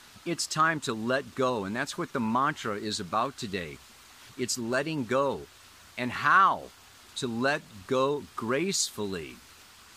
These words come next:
and how to let go. You know, part of the, the grieve, the grieving process, okay, you know, it's painful.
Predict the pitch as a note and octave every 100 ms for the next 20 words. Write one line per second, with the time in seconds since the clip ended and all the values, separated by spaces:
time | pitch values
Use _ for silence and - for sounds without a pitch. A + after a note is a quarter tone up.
0 | - - - - - - - B2+ - C3+
1 | B2 B2 F3 F3+ B2+ C#2 - - - -
2 | C3+ B2+ D3+ C#3+ G#2 A2 C#3+ F3+ G#2+ E2+
3 | F2 - - - - - - - A#2+ A#2+
4 | B2+ - B2+ D#3 C3+ C#3 C3 C3+ A2+ A2+
5 | G2+ A2 C3+ F3+ E3+ B2 A#2+ G#2 A2 A2+
6 | G2+ G2 A#2 E3 D#3 C#3+ B2 - B2+ C3+
7 | F3+ - G#2 D2 D2+ - - - - -
8 | - G#2+ G#2+ A#2+ A2 A2 - - - -
9 | D3+ D3 D3 C#3+ - E3+ A#3 A3+ - E2+
10 | B1+